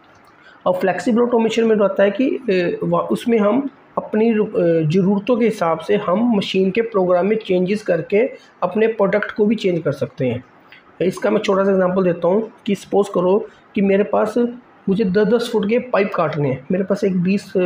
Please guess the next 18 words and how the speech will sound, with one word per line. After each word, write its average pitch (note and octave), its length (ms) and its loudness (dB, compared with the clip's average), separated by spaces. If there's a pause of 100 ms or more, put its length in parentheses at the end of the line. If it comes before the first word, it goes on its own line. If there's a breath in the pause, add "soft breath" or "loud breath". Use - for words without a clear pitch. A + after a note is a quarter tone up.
(840 loud breath)
बीस G#3+ 220 0
meter G#3 220 0
की G3 120 0
लेंथ F#3 320 2
है G#3 60 0
और G#3 200 0
मुझे G3+ 200 2
दस F#3+ 220 4
दस G3 220 -2
फुट G#3 120 0
के G#3+ 80 0
pipe F#3+ 300 -2
काटने C#3+ 320 -4
हैं, D3+ 200 -10 (240 loud breath)
तो G3 80 0
मैं G#3 120 2
मशीन G3 420 0
में A3+ 200 2